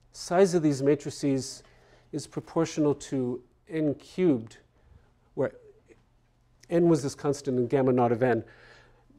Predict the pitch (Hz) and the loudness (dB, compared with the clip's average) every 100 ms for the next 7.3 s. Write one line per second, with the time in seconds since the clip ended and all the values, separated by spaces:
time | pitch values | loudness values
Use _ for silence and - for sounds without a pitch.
0 | - - 147 - 139 143 135 113 104 - | -20 -2 -2 -2 -2 2 4 4 2 -6
1 | - _ _ _ _ _ _ _ _ _ | -20 _ _ _ _ _ _ _ _ _
2 | _ _ _ _ _ _ _ _ _ _ | _ _ _ _ _ _ _ _ _ _
3 | _ _ _ _ _ _ _ _ _ _ | _ _ _ _ _ _ _ _ _ _
4 | _ _ _ _ _ _ _ 147 123 120 | _ _ _ _ _ _ _ -4 -4 -6
5 | 117 120 135 123 120 117 127 107 120 120 | -6 -4 -4 -4 -6 -4 -4 -4 -10 -12
6 | 120 110 - 113 110 131 123 - - 151 | -14 -14 -14 -12 -8 -4 -4 0 6 8
7 | 143 127 | 10 8